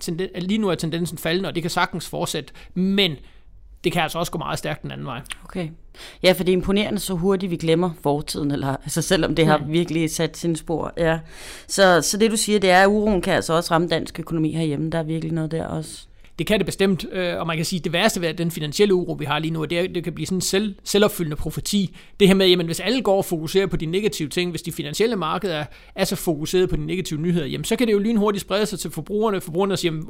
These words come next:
Speaker 1: hvad er det, der sker? Jeg kan se, at aktiemarkederne falder. Øhm, er det fordi, at vi er på vej ind i en ny stor recession? Virksomhederne kan måske holde igen med at lave nogle investeringer, fordi de også bliver usikre. Øhm, så det er absolut ikke sundt at have den her, den her negative stemning på de finansielle markeder. Og risikoen er altså, at,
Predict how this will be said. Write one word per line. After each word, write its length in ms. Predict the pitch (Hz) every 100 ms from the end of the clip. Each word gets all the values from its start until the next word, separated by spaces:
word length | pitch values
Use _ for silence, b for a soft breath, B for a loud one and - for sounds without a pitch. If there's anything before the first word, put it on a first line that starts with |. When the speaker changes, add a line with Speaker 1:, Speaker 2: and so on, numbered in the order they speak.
| -
Speaker 1:
hvad 120 | 170
er 80 | 208
det, 120 | 185
der 60 | 147
sker? 220 | - 196
Jeg 100 | 180
kan 120 | 151
se, 120 | -
at 100 | 196
aktiemarkederne 600 | - 202 180 151 147 143 139
falder. 320 | 180 202 160 B B B B -
Øhm, 640 | 165 160 151 151 147 156 147 - -
er 80 | 170
det 140 | 190
fordi, 240 | 226 190
at 80 | 208
vi 40 | 170
er 40 |
på 100 | 170
vej 180 | 160 180
ind 140 | 190
i 40 | 170
en 100 | 180
ny 140 | 240
stor 360 | 240 185 175 151
recession? 540 | 156 147 190 190 151
Virksomhederne 500 | 185 220 190 160 147
kan 100 | 156
måske 260 | 147 - 170
holde 160 | 151
igen 240 | 143 170 196
med 100 | 180
at 60 |
lave 160 | 151 165
nogle 180 | 185 156
investeringer, 460 | 143 139 180 170
fordi 160 | 156 160
de 140 | -
også 160 | - 226
bliver 160 | 226 175
usikre. 420 | 175 175 - 131 b b b b b
Øhm, 500 | 156 151 147 151 -
så 320 | - - -
det 160 | 160 175
er 60 | 147
absolut 280 | - 202
ikke 140 | 233 -
sundt 260 | 240 247
at 60 | 165
have 120 | 165
den 180 | 170 170
her, 260 | 170 147 143 - - -
den 120 | 185
her 80 | 175
negative 400 | 156 175 170 143
stemning 300 | - 156 165
på 80 | 147
de 120 | 147
finansielle 400 | 160 151 165 165
markeder. 320 | 131 135 156
Og 100 | 151
risikoen 400 | 202 214 240 156
er 40 | 147
altså, 260 | 180 156
at, 240 | 135 135